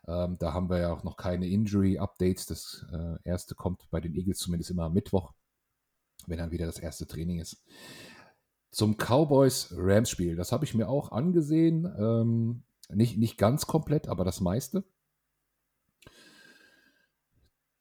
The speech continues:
Thema O-Line der Rams. Ne, war, war, haben sie ganz schön auseinandergenommen. Aber da kannst du uns besser abholen, als ich das kann. Vielleicht gibst du uns mal eine kleine,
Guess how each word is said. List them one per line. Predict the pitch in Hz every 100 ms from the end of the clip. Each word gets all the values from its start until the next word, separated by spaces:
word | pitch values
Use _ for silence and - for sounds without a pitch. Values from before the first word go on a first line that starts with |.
| _ _ _ _ _
Thema | - 98 104 98
O-Line | 98 110 95 80
der | 80 80
Rams. | 78 78 - - - - - -
Ne, | 87 92 92
war, | 87 92 85 87 - -
war, | 85 98 101 90 - -
haben | 101
sie | 107
ganz | 101 98 117
schön | 123 113
auseinandergenommen. | 85 107 104 95 107 87 85 80 90 120 -
Aber | 95 92 92 87 92 92 - - - - - -
da | 95
kannst | - 117 -
du | 117
uns | 120 127 -
besser | 113 - 95
abholen, | 117 123 113 95
als | 92
ich | 127 -
das | 90 -
kann. | 82 95 123
Vielleicht | - 87 104 -
gibst | 113 110
du |
uns | 101
mal | 95
eine | 87
kleine, | 87 90 90 90 85 80 85 82